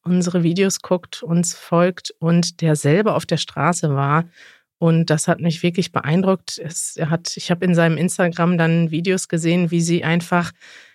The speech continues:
ja, u-, ganz unauffällig versuchen zu protestieren, einfach mit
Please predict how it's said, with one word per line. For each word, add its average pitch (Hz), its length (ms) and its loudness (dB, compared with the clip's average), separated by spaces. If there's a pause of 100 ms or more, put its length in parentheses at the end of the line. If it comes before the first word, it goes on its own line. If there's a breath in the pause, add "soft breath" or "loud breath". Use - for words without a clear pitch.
(140 loud breath)
ja, 175 240 2
u-, - 160 -2
ganz 214 260 2
unauffällig 165 680 2
versuchen 156 720 0
zu 170 300 -2
protestieren, 180 920 -2
einfach 175 480 -2
mit 175 400 -2